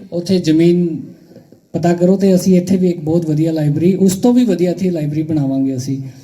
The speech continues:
ਤੇ ਇਹਨਾਂ ਨੇ ਬਹੁਤ ਹੀ ਚੰਦ ਟਾਈਮ 'ਚ ਇੱਕ ਚੱਕ ਆਫ ਲੈਂਡ ਜਿਹੜਾ ਸੀਗਾ, ਉਹ ਆਈਡੈਂਟੀਫਾਈ ਕਰਕੇ ਸਾਨੂੰ, ਫਿਰ ਉਸ ਤੋਂ ਬਾਅਦ ਅਸੀਂ, ਤੁਸੀਂ ਦੇਖਿਆ ਹੋਣਾ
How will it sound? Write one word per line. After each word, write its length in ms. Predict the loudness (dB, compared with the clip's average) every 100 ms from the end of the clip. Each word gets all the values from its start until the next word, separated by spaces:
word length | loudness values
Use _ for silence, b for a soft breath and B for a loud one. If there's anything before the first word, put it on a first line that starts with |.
| B B B B B
ਤੇ 100 | 0
ਇਹਨਾਂ 220 | 2 2 2
ਨੇ 100 | 0
ਬਹੁਤ 420 | 0 0 0 -2
ਹੀ 80 | -4
ਚੰਦ 360 | -4 -6 -4
ਟਾਈਮ 260 | -2 0 0
'ਚ 240 | 0 -2 -4 -16 B B B B
ਇੱਕ 140 | -8 -4
ਚੱਕ 280 | -4 -2
ਆਫ 180 | 0 2
ਲੈਂਡ 240 | 2 2 2
ਜਿਹੜਾ 240 | 2 0
ਸੀਗਾ, 260 | -2 -2 0
ਉਹ 280 | 0 -2
ਆਈਡੈਂਟੀਫਾਈ 580 | -4 -4 -2 -2 -2 -4
ਕਰਕੇ 340 | -6 -6 -6 -4
ਸਾਨੂੰ, 240 | -2 2
ਫਿਰ 160 | 2 2
ਉਸ 140 | 0
ਤੋਂ 140 | 0
ਬਾਅਦ 300 | 0 0 -2
ਅਸੀਂ, 180 | -2 -2
ਤੁਸੀਂ 260 | -2 -2 -2
ਦੇਖਿਆ 320 | -2 -2 0
ਹੋਣਾ 300 | 0 0